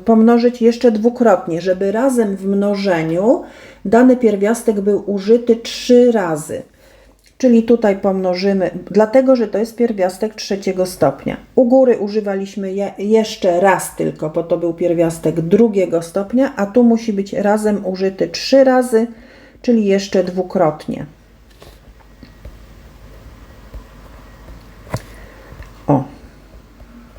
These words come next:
No i oczywiście w liczniku dopisujemy, e, to samo. I teraz z tego, ponieważ to jest pierwiastek trzeciego stopnia,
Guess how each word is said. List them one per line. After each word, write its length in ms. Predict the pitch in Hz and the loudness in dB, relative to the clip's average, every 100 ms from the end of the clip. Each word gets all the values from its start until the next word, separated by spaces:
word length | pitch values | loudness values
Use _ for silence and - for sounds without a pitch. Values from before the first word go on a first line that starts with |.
| - - - - - - - - - | -18 -18 -20 -20 -20 -20 -20 -4 4
No 120 | 254 | 6
i 100 | 247 | 6
oczywiście 640 | 226 226 208 208 - 196 196 - _ | 4 0 -2 -6 -4 -4 -6 -20 _
w 100 | 180 | -6
liczniku 480 | 196 196 202 196 185 | -6 -4 -4 -2 0
dopisujemy, 920 | 175 165 170 - 160 165 160 160 160 - _ _ - | 0 0 -6 -2 2 2 2 0 -4 -12 _ _ -8
e, 120 | 143 | -6
to 180 | 143 165 | -4 -6
samo. 380 | - 127 110 - | -2 -4 -4 -2
I 80 | 208 | 0
teraz 300 | 233 214 208 | 2 2 0
z 460 | - - - - | -10 -16 -14 -8
tego, 720 | - 220 170 160 147 170 262 - - _ - | 0 0 0 0 0 0 -2 -4 -18 _ -8
ponieważ 540 | 208 202 220 208 202 - | -4 0 2 0 -2 0
to 120 | 226 | 2
jest 260 | 202 202 | 2 0
pierwiastek 680 | - 180 180 190 202 - 170 | -4 -4 0 -2 0 -4 -4
trzeciego 640 | - - 180 180 208 196 180 | -8 -4 -4 0 0 4 2
stopnia, 880 | 180 - 160 160 170 160 165 247 | 2 0 0 -2 -4 -2 0 -2